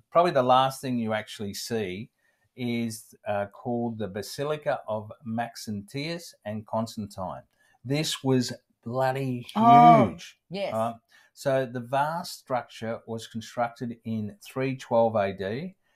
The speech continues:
Speaker 1: It was the largest building in Rome and was used as a courthouse and meeting hall. The basilica stood on a one hundred by sixty-five metre concrete rectangular platform. For our American listeners,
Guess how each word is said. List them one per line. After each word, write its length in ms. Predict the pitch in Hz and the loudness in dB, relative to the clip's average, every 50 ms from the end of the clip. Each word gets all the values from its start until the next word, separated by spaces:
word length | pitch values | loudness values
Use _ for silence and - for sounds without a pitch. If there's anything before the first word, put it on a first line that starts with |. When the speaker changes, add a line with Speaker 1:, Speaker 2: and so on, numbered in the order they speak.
| _ _ - | _ _ -12
Speaker 1:
It 160 | 120 120 - | -10 -10 -8
was 260 | 127 123 123 120 110 - | -6 -6 -6 -6 -6 -2
the 280 | 120 117 110 110 113 - | -2 -2 -2 -2 -4 -6
largest 800 | 120 117 120 123 123 135 139 143 151 151 - 151 147 - - - | -4 -2 0 2 2 2 2 0 0 -2 -4 -10 -12 -12 -8 -8
building 340 | 127 113 113 113 110 107 | -6 -4 -4 -4 -4 -4
in 140 | 107 101 101 | -6 -6 -4
Rome 380 | 101 101 101 98 95 92 85 - - | -4 -4 -4 -4 -6 -8 -10 -10 -8
and 140 | 107 107 | -8 -6
was 220 | 107 107 104 101 110 | -4 -6 -6 -6 -4
used 420 | 113 120 127 131 135 143 143 - - - | -2 -2 -2 -2 -2 -4 -8 -10 -10 -10
as 140 | 104 101 104 | -8 -6 -4
a 220 | 101 98 92 - - _ _ _ _ _ _ - | -4 -4 -4 -6 -8 _ _ _ _ _ _ -8
courthouse 640 | - 139 139 139 135 143 139 135 135 139 - - - _ - | -4 -2 -2 -2 -2 -2 -4 -2 -2 -4 -4 -8 -16 _ -8
and 220 | - 110 110 107 110 | -6 -4 -2 -2 0
meeting 500 | 117 120 117 - 127 123 123 117 117 - _ _ _ - | 0 -2 -2 -2 -2 -2 -2 -4 -6 -10 _ _ _ -20
hall. 560 | - _ - - 113 110 104 95 90 90 95 - | -20 _ -8 -6 -4 -4 -4 -4 -6 -10 -12 -8
The 80 | 107 | -6
basilica 640 | 104 113 107 - - 156 156 165 165 160 165 151 143 | -6 -4 -4 -4 -2 -2 0 0 -2 -2 -4 -6 -8
stood 340 | - - 135 117 117 113 120 - _ - - - - _ - _ _ _ _ _ _ _ | -6 -4 -2 -2 -2 -2 -4 -10 _ -20 -20 -20 -20 _ -20 _ _ _ _ _ _ _
on 180 | - 113 113 113 | -2 -2 0 2
a 280 | 113 113 113 110 107 - - | 2 0 0 -2 -4 -6 -4
one 260 | 123 123 123 131 135 | 0 0 0 0 0
hundred 580 | - 147 147 147 147 147 151 151 147 - - 120 | -4 -6 -6 -4 -4 -4 -6 -6 -8 -8 -4 0
by 180 | 117 113 113 | 0 2 0
sixty-five 920 | 110 - - - 127 120 - - 120 117 - - 117 107 107 107 107 107 107 | 0 -4 -8 -8 -10 -10 -10 -10 -10 -10 -6 -2 -2 0 2 2 0 0 -2
metre 460 | 110 110 110 107 110 107 107 95 - - _ | -4 -4 -4 -6 -4 -4 -4 -4 -4 -6 _
concrete 720 | - - 117 113 113 113 - - 113 107 104 101 - - - | -8 -6 -4 -4 -4 -6 -8 -6 -6 -4 -4 -6 -8 -12 -10
rectangular 640 | 101 98 95 - - - 110 107 110 110 104 101 98 | -10 -10 -10 -10 -10 -8 -6 -4 -2 -2 -2 -2 -4
platform. 540 | 98 - - 113 107 - - - 139 139 135 | -4 -2 0 0 0 0 -2 -4 -4 -4 -4
For 200 | 131 - 117 110 110 113 | -4 -2 0 2 2 2
our 140 | 113 110 | 2 2
American 800 | 110 113 117 120 127 135 139 139 143 139 - 127 117 107 104 - - | 2 2 0 2 2 4 4 4 4 2 0 -4 -4 -4 -6 -8 -8
listeners, 480 | 113 117 117 - - 143 151 170 - | -6 -6 -6 -6 -8 -8 -10 -10 -12